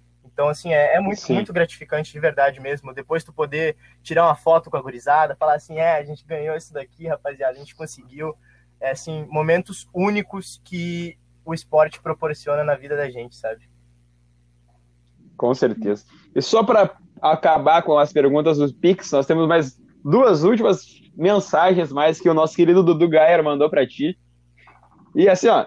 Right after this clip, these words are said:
Speaker 2: a primeira ele só pediu pra te mandar um salve pro Rombo.
Speaker 1: Opa! Um
Speaker 2: Só pra
Speaker 1: salve!
Speaker 2: te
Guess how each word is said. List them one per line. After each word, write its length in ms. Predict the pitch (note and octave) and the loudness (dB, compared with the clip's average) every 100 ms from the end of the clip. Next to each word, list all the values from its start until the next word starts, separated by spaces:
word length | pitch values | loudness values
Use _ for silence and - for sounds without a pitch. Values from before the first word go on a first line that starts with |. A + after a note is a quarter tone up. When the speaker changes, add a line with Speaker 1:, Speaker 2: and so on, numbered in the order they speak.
| - | 0
Speaker 2:
a 120 | D#3 | -2
primeira 420 | E3 F#3+ F3 G3 | 2 2 4 4
ele 120 | G#3 G3 | 4 4
só 120 | G3 | 0
pediu 220 | F3 F3 | 2 2
pra 220 | G3+ G#3+ G3 | 4 4 4
te 80 | |
mandar 340 | F#3+ F#3+ F#3 F#3+ | 2 2 4 2
um 60 | |
salve 320 | F#3+ F3 F3+ F#3+ | 2 2 2 2
pro 160 | F#3 | 2
Rombo. 320 | D3 E3 G3+ A3+ | 2 2 0 0
Speaker 1:
Opa! 920 | E3+ A#3+ C#5 C#5+ - A#3 F#3+ E3+ D#3+ | 2 4 4 4 2 4 4 4 2
Um 140 | D#3+ F3+ | -2 -2
Speaker 2:
Só 160 | - | 0
pra 100 | D#3 E3 | 2 6
Speaker 1:
salve! 440 | A#3 B3 F#3+ - | 6 6 4 0
Speaker 2:
te 160 | A#3+ | 0